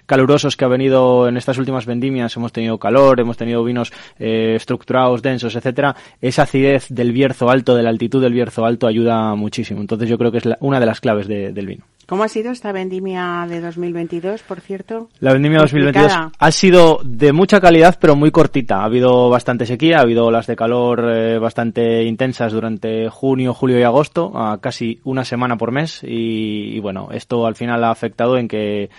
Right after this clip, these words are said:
Speaker 1: menos lluvia conlleva menos mosto en, en la viña, ¿no? En, en menos, menos uva, menos, eh, menos líquido.
Speaker 2: Ujú.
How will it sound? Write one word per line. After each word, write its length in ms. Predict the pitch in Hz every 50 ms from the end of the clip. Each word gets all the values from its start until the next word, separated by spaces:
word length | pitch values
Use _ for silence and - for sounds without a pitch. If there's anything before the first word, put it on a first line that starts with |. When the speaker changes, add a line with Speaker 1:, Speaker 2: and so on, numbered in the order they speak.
| - _ _
Speaker 1:
menos 320 | 123 127 135 135 135 117
lluvia 580 | 120 135 135 127 139 139 139 135 131 127 120 117 _ _
conlleva 400 | - 120 117 117 123 123 127 127
menos 360 | 123 127 131 127 127 107 107
mosto 380 | 123 127 135 127 - - 113 107
en, 500 | 104 104 104 101 98 98 95 95 95 - - _ _
en 180 | - 110 110
la 80 | 107 110
viña, 260 | 123 135 120 107 98
¿no? 140 | 110 117 113
En, 320 | 107 101 98 98 98 98
en 180 | 95 98 101 104
menos, 220 | 110 113 113 110
menos 320 | 110 123 139 135 127 - -
uva, 220 | 139 117 107 98
menos, 420 | 104 107 113 113 110 104 - - -
eh, 260 | 110 104 101 101 98 101
menos 240 | 113 123 127 120
líquido. 360 | 123 208 208 - 175 117 _ _ _ _
Speaker 2:
Ujú. 260 | 165 156 143 160 165